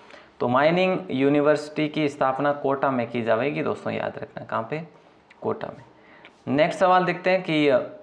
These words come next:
प्रदेश के उच्च एवं तकनीकी शिक्षण संस्थाओं में classroom, पुस्तकालय, आईसीटी lab निर्माण हेतु कितने budget की घोषणा की गई?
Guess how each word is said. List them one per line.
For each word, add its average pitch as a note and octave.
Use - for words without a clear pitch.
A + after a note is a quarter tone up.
प्रदेश D3
के E3+
उच्च E3+
एवं C#3+
तकनीकी D#3
शिक्षण C#3+
संस्थाओं C#3
में C3+
classroom, D#3
पुस्तकालय, C#3+
आईसीटी C3
lab C#3+
निर्माण C3
हेतु C3
कितने D3
budget B2
की B2+
घोषणा A#2
की A#2
गई? B2